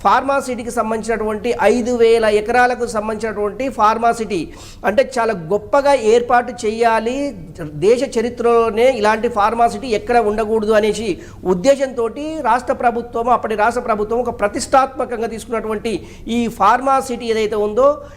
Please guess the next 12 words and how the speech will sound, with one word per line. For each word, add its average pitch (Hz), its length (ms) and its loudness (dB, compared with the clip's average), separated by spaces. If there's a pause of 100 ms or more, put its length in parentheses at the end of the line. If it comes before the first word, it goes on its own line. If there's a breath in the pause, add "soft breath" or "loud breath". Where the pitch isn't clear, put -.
(140 loud breath)
ఈ 247 220 -2
ఫార్మా 262 480 2
సిటీ 269 260 -8
డెవలప్‌మెంట్ 240 760 2
అవుతుంది 247 520 0
అనే 240 120 4
ఉద్దేశంతోటే 247 1120 2
ఈయన 220 180 -4
సీఎస్గా 254 520 0
ఉన్న 233 280 2
టైంలోనే 240 640 2
వెంటనే 220 640 2